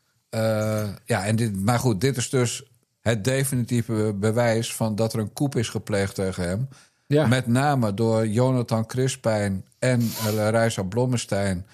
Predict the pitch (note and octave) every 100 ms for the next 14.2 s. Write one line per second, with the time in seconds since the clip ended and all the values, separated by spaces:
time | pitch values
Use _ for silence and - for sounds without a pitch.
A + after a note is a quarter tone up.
0 | _ _ - C#3 C#3 A2 G#2+ B2 A#2+ A#2
1 | G#2 B2+ B2 A2 G#2+ A2 G#2 A2 G#2 A2+
2 | - A2 G#2 G#2 - G#2+ G#2 G#2 A2 B2+
3 | G2+ A2 C#3 - G#2+ G#2 G#2 B2+ C#3 -
4 | A#2 G#2+ G2+ A2 G#2 F#2+ G2+ G2 F#2+ F2
5 | F#2 F#2+ G2 F#2+ G2 B2 C3+ A#2+ G#2 G2+
6 | G#2 B2+ B2 F#2+ F#2 F#2 - F2+ E2+ C3+
7 | - _ _ _ _ _ - A2 G#2 G2+
8 | G2+ G2+ F#2+ C#2 G#2+ G#2 E2+ G2+ G2+ G#2
9 | G#2+ G2+ G2 G#2 G2 G#2 G#2 G2+ G2+ G2
10 | F#2+ G2 G2 G2+ G#2 - F#2+ F#2+ F#2+ F#2
11 | G2 G2+ - F#2 F2+ F2+ F2+ - G2 F#2+
12 | F2+ - F#2+ F#2 F2+ F2+ - A2+ G#2+ G#2
13 | G2+ F2+ G2 G2 F#2 F2+ F#2 F#2+ B1+ F#2
14 | - F#2